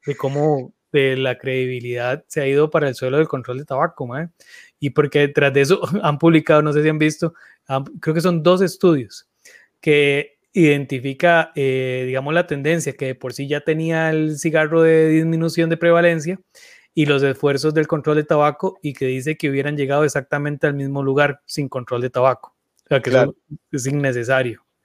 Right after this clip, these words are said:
Speaker 1: Entonces es súper interesante decir como, "Mae, no, ustedes ganan mucha plata por no hacer nada".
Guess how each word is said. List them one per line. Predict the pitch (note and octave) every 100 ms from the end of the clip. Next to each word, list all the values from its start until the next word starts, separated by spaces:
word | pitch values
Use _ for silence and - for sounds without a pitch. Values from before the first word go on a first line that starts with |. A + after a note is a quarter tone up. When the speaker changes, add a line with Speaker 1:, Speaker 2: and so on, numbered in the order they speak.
| _ _ _
Speaker 1:
Entonces | - D3
es | A2
súper | D3 D#3
interesante | D3 C3+ C3+ C#3 C#3+
decir | C#3 C#3
como, | C#3
"Mae, | C#3 E3 D#3
no, | F3+
ustedes | C#3+ - C#3+ D#3 D#3
ganan | D3 D3 D#3
mucha | D#3+ D#3+ E3+
plata | D3 - F3+
por | C#3
no | B2+ C3+
hacer | D3 C#3+
nada". | D3 F3+ C#3